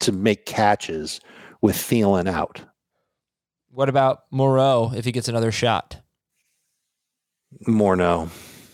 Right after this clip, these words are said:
Speaker 2: More <laughs> Justin Morneau.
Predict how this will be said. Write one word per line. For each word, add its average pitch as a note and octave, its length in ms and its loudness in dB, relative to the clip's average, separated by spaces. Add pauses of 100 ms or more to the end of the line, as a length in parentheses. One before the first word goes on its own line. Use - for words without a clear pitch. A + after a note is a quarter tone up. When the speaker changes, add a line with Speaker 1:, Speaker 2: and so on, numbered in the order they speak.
(1600)
Speaker 2:
More C3 160 2 (480)
<laughs> - 480 -20
Justin A2 380 0
Morneau. G#2 400 2